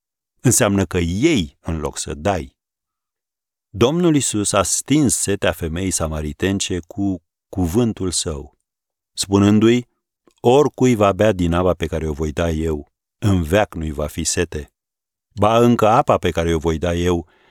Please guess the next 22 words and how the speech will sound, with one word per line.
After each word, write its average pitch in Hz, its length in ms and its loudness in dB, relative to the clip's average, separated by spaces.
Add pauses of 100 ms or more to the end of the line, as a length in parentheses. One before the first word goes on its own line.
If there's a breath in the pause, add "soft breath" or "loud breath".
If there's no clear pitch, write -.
se - 160 -2
va 90 160 2
preface 98 560 0
în 92 80 2
el 107 160 0
într-un 92 360 0
izvor 85 520 0
de 95 120 2
apă 92 240 2
care 87 220 0
va 85 160 2
țâșni 90 420 -2
în 87 140 2
viața 85 400 0
veșnică." 78 720 -4 (720)
Am 90 140 -2
citit 85 240 -2
versetul 82 420 0
paisprezece 80 760 -2
din 76 180 -6
Ioan 76 240 -4
patru. 73 420 -4